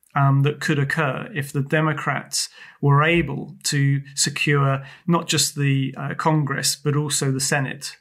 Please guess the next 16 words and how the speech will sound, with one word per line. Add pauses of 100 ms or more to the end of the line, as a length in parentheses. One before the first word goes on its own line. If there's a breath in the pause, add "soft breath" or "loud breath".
(160)
uh,
as
well
as
obviously
the
presidency
that,
uh,
if
Mister
Biden
were
to
win, (420 loud breath)
um,